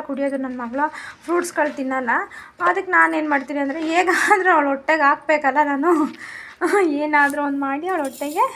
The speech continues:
ನಾನು ಫ್ರೂಟ್ಸ ಮತ್ತು ತರಕಾರಿ ಸೇರಿಸ್ಬೇಕು. ಯಾಕೆಂದರೆ ಹೆಲ್ತಿಯಾಗಿರೋ ಫುಡ್ನ ನಾನು ಕೊಡಲೇಬೇಕು.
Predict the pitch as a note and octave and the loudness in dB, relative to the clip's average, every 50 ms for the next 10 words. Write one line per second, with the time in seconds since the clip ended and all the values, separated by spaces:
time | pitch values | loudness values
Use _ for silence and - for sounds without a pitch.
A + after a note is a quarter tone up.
0 | - - - D#4 D4 C#4 C4 E4+ A4+ - - - - - - _ _ - F4+ F4+ | -8 -10 -6 -4 -4 -4 -4 -6 -8 -8 -10 -16 -20 -20 -20 _ _ -2 0 0
1 | F4+ - - F4+ E4+ E4 D#4+ E4 C4 C4 C4+ C4+ C4+ - D4+ D4+ E4 F4 - - | 0 0 0 0 0 2 2 0 -2 -4 -8 -10 -6 -2 0 0 0 0 -4 -8
2 | - - - - - - E4 D#4 D#4 D#4 - E4+ E4 D#4+ D#4+ F4 F#4+ F#4 - - | -14 -16 -16 -18 -8 -4 -2 -2 -2 0 2 2 4 4 2 0 -2 -2 -2 0
3 | D#4 D#4 D#4 D#4 - - D4 C4 C#4+ C#4 C#4 - B3+ - - - B3+ B3+ - - | 2 2 2 2 -2 -8 -8 -6 -6 -6 -6 -6 -8 -8 -6 -8 -8 -8 -6 -6
4 | D4+ D#4 E4+ F#4 F#4+ - - - - - - _ - D#4 D#4 D4 D4+ - F4+ F4 | -4 0 0 0 0 -2 -6 -18 -20 -20 -8 _ 2 2 2 2 2 2 4 4
5 | E4 D#4 D#4+ D#4 D#4 D4+ - D#4 D4+ D#4 D#4+ D#4+ D#4 D4 C#4+ C#4+ D4 D4 C#4+ C4+ | 4 4 2 2 2 0 0 -4 -4 -2 0 2 4 4 2 2 0 -2 -4 -4
6 | B3 C4+ D4 D4+ D4 C#4 C4 C4 - A3 | 0 2 2 2 2 0 -2 -4 -4 -8